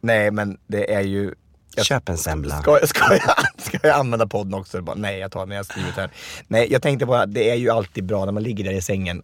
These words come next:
Speaker 1: Ibland kommer man ju inte upp, liksom. Eller hur? Man
Speaker 2: Nej.
Speaker 1: kan inte, man kan inte företa
Speaker 2: Om man är
Speaker 1: saker.
Speaker 2: jättesjuk,
Speaker 1: Ja, det är det jag
Speaker 2: ja.
Speaker 1: menar.
Speaker 2: Mm.
Speaker 1: Och då är det ju alltid en god film, är ju alltid bra.
Speaker 2: Mm.
Speaker 1: Och då tänkte jag så här, att, men det är skönt när man är sjuk att gråta bort, liksom, så här, den här otäcka smärtan och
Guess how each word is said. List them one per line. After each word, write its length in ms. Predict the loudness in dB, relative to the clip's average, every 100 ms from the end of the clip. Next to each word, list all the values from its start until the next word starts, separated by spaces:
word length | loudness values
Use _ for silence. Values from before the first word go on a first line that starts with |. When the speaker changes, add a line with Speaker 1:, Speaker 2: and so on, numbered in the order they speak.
| -6
Speaker 1:
Ibland 360 | 0 2 0
kommer 180 | -4 -2
man 80 | -2
ju 40 |
inte 160 | -2 -2
upp, 300 | -4 -4 -12
liksom. 320 | -12 -10 -6
Eller 100 | -2
hur? 60 | 0
Man 80 |
Speaker 2:
Nej. 100 | 0
Speaker 1:
kan 80 | -2
inte, 160 | -2 -4 -8 -12
man 100 | -8
kan 80 | -6
inte 160 | -4
företa 520 | -6 0 4 6 6 2
Speaker 2:
Om 100 | 0
man 120 | 0
är 40 |
Speaker 1:
saker. 180 | -2 -2
Speaker 2:
jättesjuk, 280 | -4 -4 -4
Speaker 1:
Ja, 40 | -2
det 40 |
är 40 | -2
det 60 |
jag 80 | -2
Speaker 2:
ja. 40 |
Speaker 1:
menar. 200 | -2 -4
Speaker 2:
Mm. 140 | -6 -10 _ -20 -20 -20 -20 _ _
Speaker 1:
Och 120 | 0
då 80 | 4
är 200 | 4 4
det 60 |
ju 60 | 2
alltid 340 | 0 -4 -8 -8 -16 -10
en 180 | -4 -2
god 240 | -2 -2 -4
film, 360 | -6 -8 -10 -8
är 80 |
ju 120 | -6 -4
alltid 260 | -6 -8
bra. 300 | -8 -6 -8 -8
Speaker 2:
Mm. 180 | -6 -6 -8
Speaker 1:
Och 80 | -2
då 100 | 2
tänkte 220 | 2 2
jag 60 | 0
så 80 |
här, 80 | 0 0
att, 140 | -4
men 180 | -4 -4
det 80 | -2
är 40 | -2
skönt 460 | 2 2 2 -4
när 80 | -4
man 180 | -2 -2
är 240 | -2 -4
sjuk 360 | -4 0 0 0
att 160 | -8 -8
gråta 600 | -4 -2 0 -4 -2 -2
bort, 460 | 2 0 0 _ -20 -14
liksom, 340 | -8 -6 -8 -12
så 140 | -8 -6
här, 120 | -6
den 120 | -6
här 160 | -6 -6
otäcka 480 | -8 -8 -8 -8
smärtan 500 | -6 -6 -8 -6 -6 -6
och 160 | -8